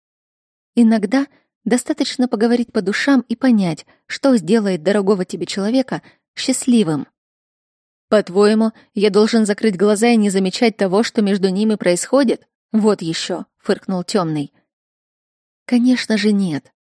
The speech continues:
Как отец, ты вправе предостеречь дочь от возможных ошибок»,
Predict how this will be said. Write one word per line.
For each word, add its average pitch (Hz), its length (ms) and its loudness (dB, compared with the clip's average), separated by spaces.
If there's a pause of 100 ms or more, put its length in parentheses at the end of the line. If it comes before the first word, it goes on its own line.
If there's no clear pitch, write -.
Как 220 240 -4
отец, 220 420 -2
ты 208 140 0
вправе 214 440 -2
предостеречь 185 640 -2
дочь 202 280 0
от - 200 -8
возможных 190 520 -4
ошибок», 190 460 -4